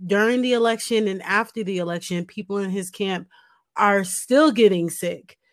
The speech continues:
<laughs> Like, come on. I just read that, um, Ben Carson has been tested positive for, um, covid nineteen. Like, come on. So he's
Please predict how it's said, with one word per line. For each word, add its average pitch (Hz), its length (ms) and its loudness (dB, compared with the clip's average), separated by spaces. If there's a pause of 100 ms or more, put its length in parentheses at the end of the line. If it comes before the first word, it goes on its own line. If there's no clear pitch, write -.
(120)
<laughs> 247 60 4 (800)
Like, 202 500 2 (560)
come 254 260 -2
on. 254 160 -2
I 202 140 0
just 247 180 -4
read 254 200 0
that, 202 280 -4
um, 220 280 2
Ben 226 200 0
Carson 190 640 -4 (460)
has 202 280 2
been 196 480 4
tested 202 400 0
positive 180 600 -2
for, 185 440 -4
um, 180 500 -2 (100)
covid 185 280 0
nineteen. 170 640 -6 (400)
Like, 202 240 -2
come 277 240 2
on. 165 300 -4 (340)
So 220 220 4
he's 262 360 2